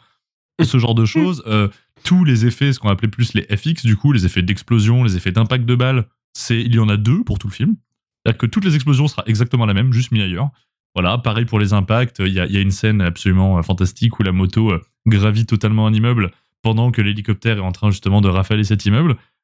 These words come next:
Les verres qui éclatent, c'est un seul verre qui éclate multiplié par cinquante. Sauf que pour le coup, c'est vraiment, enfin,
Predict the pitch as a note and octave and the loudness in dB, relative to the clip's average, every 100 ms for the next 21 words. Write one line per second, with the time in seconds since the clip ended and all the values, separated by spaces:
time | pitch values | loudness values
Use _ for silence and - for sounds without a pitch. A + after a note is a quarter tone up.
0 | _ A2 A2+ A2+ A2 F3 - B2 B2+ - | _ 2 2 2 0 -2 -4 -2 -2 -2
1 | A2 - - B2 - A#2+ - D3+ C3 G#2+ | -6 -6 -4 -2 0 -2 0 -2 0 -2
2 | G#2+ - A#2+ C#3 B2 A#2 - A#2 A2 A#2 | -4 -4 -2 -2 0 -2 -2 -2 0 2
3 | G#2 A2 G2 F#2+ C#3+ G#2+ - _ _ - | 0 0 0 0 0 -2 -6 _ _ -4
4 | A#2+ A#2 G#2 A2 G#2 C#3 C#3 G2 F2+ F#2+ | -2 0 0 0 0 0 0 0 0 2
5 | A2+ G#2 E2 | 0 0 -4